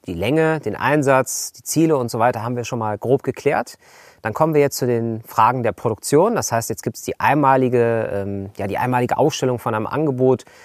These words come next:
für eine, äh, Filmproduktion, um diesen Kinospot herzustellen. Und ganz am Anfang steht da bei mir die, äh, Vorproduktion, das heißt also die Planung von so einem Kinospot. Die Planung, das können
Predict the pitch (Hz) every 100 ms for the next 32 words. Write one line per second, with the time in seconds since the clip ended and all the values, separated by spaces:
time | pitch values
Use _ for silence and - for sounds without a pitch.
0 | - - - - 101 196 185 - - 175
1 | 123 - 131 120 - 123 113 113 113 131
2 | 113 - 98 - 143 165 - 143 147 160
3 | - - - - 110 120 - 135 127 139
4 | 135 123 131 120 110 113 113 107 101 98
5 | - 87 87 - 127 143 - 180 160 -
6 | 160 123 120 110 104 107 - - 131 123
7 | 113 98 95 95 - 107 107 - 165 -
8 | - - - - _ - - 113 139 127
9 | 107 - 113 107 101 95